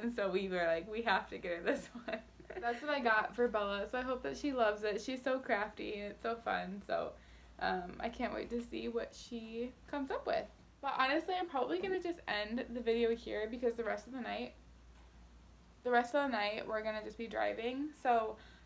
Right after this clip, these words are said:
um, so yeah, I'm gonna just end it here. Thank you so much for watching. Hopefully you don't unsubscribe <laughs> from my channel,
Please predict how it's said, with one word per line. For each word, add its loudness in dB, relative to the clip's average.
um, 0
so 2
yeah, 2
I'm -2
gonna 2
just -6
end 0
it 0
here. 2
Thank 0
you 4
so 0
much 0
for -4
watching. 0
Hopefully 0
you 6
don't 0
unsubscribe 2
<laughs> -10
from 2
my -2
channel, -2